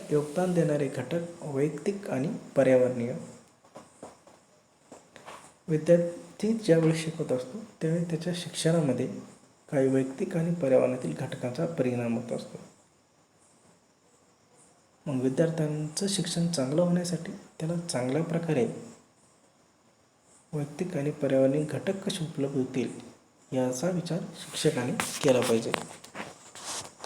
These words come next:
महत्त्वाचे म्हणजे बालविकास आणि अध्यापनशास्त्र या विषयाचे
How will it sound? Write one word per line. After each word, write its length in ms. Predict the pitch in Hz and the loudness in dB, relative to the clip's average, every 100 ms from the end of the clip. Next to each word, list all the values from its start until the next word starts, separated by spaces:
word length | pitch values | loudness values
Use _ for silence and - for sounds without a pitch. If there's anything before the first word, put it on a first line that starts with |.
| - - - | -14 -12 -4
महत्त्वाचे 560 | 147 170 170 165 180 | 2 4 6 6 6
म्हणजे 220 | 175 165 170 | 2 2 2
बालविकास 680 | 156 147 143 143 180 - | 4 4 2 0 0 0
आणि 100 | 160 | 0
अध्यापनशास्त्र 840 | 135 131 131 - 170 170 143 - 123 | -2 -2 -4 0 0 0 0 0 0
या 320 | 117 120 135 | -2 -2 -2
विषयाचे 840 | 131 - 156 156 175 175 175 - | -2 0 0 -2 -2 -4 -4 -14